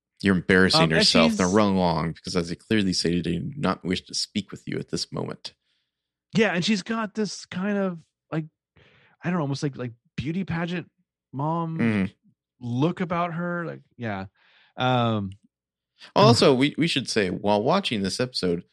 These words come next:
Speaker 1: we don't know yet when exactly Kate is abducted, obviously by the end of this episode, she hasn't been abducted yet, but it, it kinda, the, from what they set up earlier with, like, the, you know, "The last thing you said to me, you know,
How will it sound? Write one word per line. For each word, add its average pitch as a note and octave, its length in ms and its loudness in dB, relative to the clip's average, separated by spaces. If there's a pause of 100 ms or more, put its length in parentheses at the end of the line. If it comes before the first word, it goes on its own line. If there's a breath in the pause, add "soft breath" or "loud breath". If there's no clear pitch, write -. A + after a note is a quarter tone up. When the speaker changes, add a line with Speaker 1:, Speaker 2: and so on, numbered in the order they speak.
(240)
Speaker 1:
we C3+ 140 0
don't F3 300 0
know G#2 420 4
yet F#2+ 540 2
when F#2+ 520 0
exactly F2 540 -4
Kate F#2 320 -4
is - 140 -6
abducted, - 640 -4 (300)
obviously G2+ 280 2
by F#2 140 4
the E2+ 100 2
end F2+ 140 0
of D#2+ 60 0
this - 140 -6
episode, D#2+ 560 -2
she - 120 -4
hasn't E2+ 220 -2
been C2 100 -6
abducted D#2+ 420 -4
yet, - 280 -4
but G2 100 4
it, - 120 2
it - 100 -4
kinda, D3 460 2 (320 soft breath)
the, G#2+ 180 2
from A#2 240 2
what A#2+ 140 4
they A#2 100 2
set A2+ 220 2
up G#2+ 160 2
earlier G#2 360 6
with, E2+ 160 2
like, F2 180 -2
the, F2 120 0
you E2+ 80 0
know, D#2+ 260 0
"The D#2+ 160 -2
last E2+ 360 0
thing F#2 140 -4
you E2+ 80 -6
said E2+ 260 -2
to E2 60 -8
me, D#2 360 -4 (680)
you F2+ 100 -2
know, D2+ 420 -2